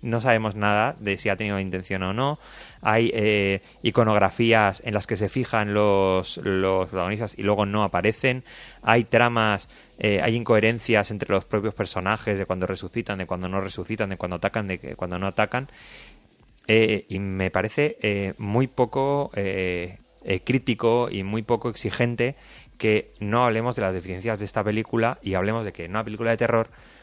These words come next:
con el simple hecho de poder generar esas imágenes impactantes, ej-, ese terror bien hecho, ese, es-, ese susto,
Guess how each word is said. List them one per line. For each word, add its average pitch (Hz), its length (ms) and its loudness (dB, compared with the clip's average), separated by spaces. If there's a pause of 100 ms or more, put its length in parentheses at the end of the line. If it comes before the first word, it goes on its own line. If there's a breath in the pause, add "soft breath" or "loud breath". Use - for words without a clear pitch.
(160 loud breath)
con 104 160 2
el 104 80 0
simple 120 420 4
hecho 95 240 0
de 92 140 -2
poder 98 240 4
generar 107 320 -2
esas 101 260 -8
imágenes 107 460 -4
impactantes, 98 840 -4
ej-, - 220 -10
ese 110 260 -2 (140)
terror 101 340 2
bien 101 180 0
hecho, 104 320 -4 (380 loud breath)
ese, 101 720 0 (280 loud breath)
es-, 101 220 -6
ese 110 300 -4
susto, 113 680 -2